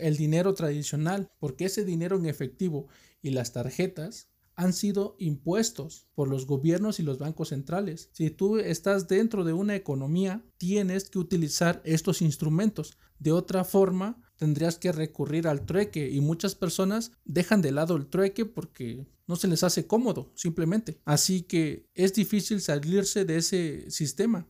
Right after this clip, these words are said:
Inclusive te invito a ti que tienes Bitcoin, que salgas a la calle, vayas a la tienda de la esquina o negocio de conveniencia y trates de pagar con Bitcoin. Te van a decir que estás loco, si bien te va. Entonces, volviendo al punto,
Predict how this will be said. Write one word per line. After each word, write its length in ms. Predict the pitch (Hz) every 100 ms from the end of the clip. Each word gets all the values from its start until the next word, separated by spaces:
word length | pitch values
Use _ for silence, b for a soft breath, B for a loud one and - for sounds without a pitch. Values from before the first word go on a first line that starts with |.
| _
Inclusive 600 | - 147 180 160 214 196
te 140 | 196 151
invito 640 | 147 143 233 247 170 185 - _
a 140 | 135
ti 300 | 139 - 202
que 160 | 196 139
tienes 440 | - 185 208 175
Bitcoin, 420 | 165 185 - 170 202 -
que 100 | 151
salgas 400 | - 202 220 202
a 80 | 160
la 200 | 143 135
calle, 460 | 196 190 175 214 -
vayas 380 | 151 185 214 202
a 60 | 151
la 200 | 135 -
tienda 520 | 175 190 165 180 - -
de 160 | 151
la 120 | 135 135
esquina 540 | 131 - 208 156 202 -
o 140 | - 147
negocio 420 | 139 135 190 220
de 100 | 180
conveniencia 800 | 165 151 143 180 196 180 185 233 -
y 120 | - 160
trates 360 | 190 202 208
de 80 | 175
pagar 420 | 165 151 156 185
con 220 | - 160
Bitcoin. 480 | 151 220 - 156 131 -
Te 80 | 139
van 180 | 147 185
a 60 |
decir 240 | 151 - -
que 100 | -
estás 300 | - 170 165
loco, 400 | 180 202 156 -
si 220 | - 143
bien 160 | 135 151
te 100 | 147
va. 240 | 180 208 -
Entonces, 720 | 185 190 220 208 185 170 175 - _
volviendo 540 | 156 160 180 185 180
al 120 | 175 165
punto, 420 | 214 220 156